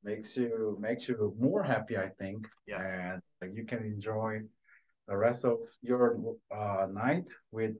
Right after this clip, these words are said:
Speaker 1: other beers too. So you will have the variety of it.
Speaker 2: So obviously it depends on me. Like, we used to go to Route sixty-six, which is in downtown Itaewon,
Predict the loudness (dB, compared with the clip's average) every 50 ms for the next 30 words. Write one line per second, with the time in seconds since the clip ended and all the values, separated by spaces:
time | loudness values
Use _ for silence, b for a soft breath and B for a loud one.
0 | 0 2 2 6 8 8 6 6 4 0 -2 -4 -6 -8 -10 -10 -4 -2 -2 -2
1 | -2 -4 -6 -6 -4 -2 -2 -2 -2 -2 -4 -8 -14 _ _ _ _ -14 -12 -4
2 | 0 2 2 2 2 -2 -4 -4 -6 -6 -4 -2 0 2 2 2 4 4 4 2
3 | 2 -2 -4 -6 -8 -8 -10 -12 -12 _ _ _ _ _ _ _ _ _ _ _
4 | _ _ _ -2 0 0 4 4 4 4 4 2 0 0 0 0 -4 -6 -10 -10
5 | -2 0 0 0 0 -2 -4 -2 0 -2 0 2 0 0 0 0 0 0 0 -2
6 | -4 -2 0 2 2 2 0 0 -2 -4 -4 -4 -8 -10 -10 -12 -14 -14 -12 -10
7 | -10 -10 -10 -10 -10 -12 -12 -10 -10 -10 -10 -10 -12 -6 -2 2 2 2 0 -2
8 | -2 -4 -4 -4 -4 _ -10 -8 -4 -4 -4 -2 0 2 2 2 0